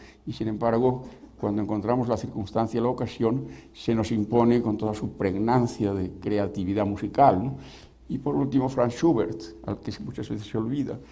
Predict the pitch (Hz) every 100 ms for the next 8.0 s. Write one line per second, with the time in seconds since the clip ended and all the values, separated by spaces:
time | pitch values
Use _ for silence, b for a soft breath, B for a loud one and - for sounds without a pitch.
0 | B B - 127 - 131 - 131 120 120
1 | 139 143 104 101 - 90 - 156 B B
2 | B - - 113 - 101 127 135 127 113
3 | 110 101 156 120 95 - 113 - 117 117
4 | 156 156 147 - 139 139 160 - 131 127
5 | - 156 175 175 123 123 117 117 110 135
6 | 135 147 143 135 135 - - 131 131 120
7 | 117 117 110 104 110 110 117 113 117